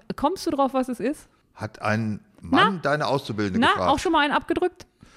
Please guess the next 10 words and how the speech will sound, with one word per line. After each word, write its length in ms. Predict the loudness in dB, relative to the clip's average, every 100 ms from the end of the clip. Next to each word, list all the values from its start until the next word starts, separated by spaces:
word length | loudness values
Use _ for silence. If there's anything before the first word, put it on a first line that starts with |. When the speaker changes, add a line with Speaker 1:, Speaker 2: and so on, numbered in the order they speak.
| -20 -20 _
Speaker 2:
Abgedrückt, 720 | -6 -4 -4 -2 -4 -4 -14 -20 -4
äh, 320 | 0 2 0 -2 -8 _ -10
hast 260 | -6 -4 -2
du 180 | -2 -4 -4
gerade, 320 | 0 2 0 -4 -18 _ _ -10
kommst 220 | -8 -6
du 40 | -6
von 120 | -2
der 120 | -2
Toilette? 460 | 0 -2 -2 -4